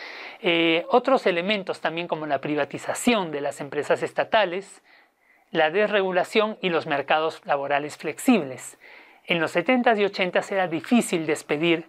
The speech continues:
personal en las empresas. A partir de los noventas se vuelve bastante fácil despedir o por lo menos no renovar contratos que ahora son mayormente temporales, ¿no? Esos son algunos de los grandes cambios del neoliberalismo que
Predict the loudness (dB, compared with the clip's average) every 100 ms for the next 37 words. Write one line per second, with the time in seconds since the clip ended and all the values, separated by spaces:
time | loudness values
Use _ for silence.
0 | _ -2 -2 -2 -2 -2 -2 -10 -12 -8
1 | -4 -4 -4 -14 -20 -20 -20 -20 _ _
2 | -2 2 0 2 2 6 4 4 2 2
3 | 2 0 -2 -12 _ _ -2 2 2 2
4 | 2 0 0 -2 -2 -4 -8 2 2 2
5 | -2 -6 -4 -2 2 2 2 6 6 6
6 | -2 -20 -20 -20 _ 2 4 2 0 -2
7 | 2 4 4 2 2 2 0 -6 -8 -6
8 | 0 2 2 -2 -6 -10 -20 -20 _ -8
9 | 0 2 2 2 0 0 0 0 -4 -2
10 | -2 -2 -6 -2 -4 -2 -4 -2 -2 -4
11 | -8 -14 -4 -2 0 0 0 2 0 0
12 | -8 -20 -20 -20 _ -6 -4 -4 -4 0
13 | 2 4 4 2 -2 -2 -2 -2 -2 -2
14 | -2 -2 0 2 2 2 0 -2 2 0
15 | 0